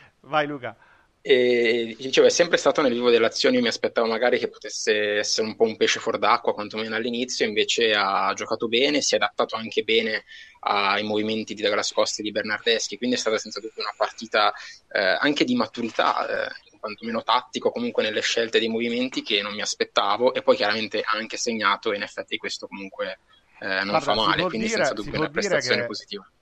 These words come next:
Speaker 1: si può dire che la par-, cioè, eh, la, la,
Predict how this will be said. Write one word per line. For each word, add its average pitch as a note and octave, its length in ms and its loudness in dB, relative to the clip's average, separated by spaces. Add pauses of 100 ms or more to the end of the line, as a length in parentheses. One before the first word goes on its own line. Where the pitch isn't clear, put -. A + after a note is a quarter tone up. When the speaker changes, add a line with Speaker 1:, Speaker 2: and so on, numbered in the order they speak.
(140)
Speaker 1:
si - 160 -20
può C#3+ 100 -6
dire F3+ 220 -2
che C3 80 -6
la A#2+ 120 -4
par-, B2 240 -10
cioè, A#2 320 -6
eh, G#2 380 -10 (600)
la, A2+ 360 -2
la, A#2 180 -8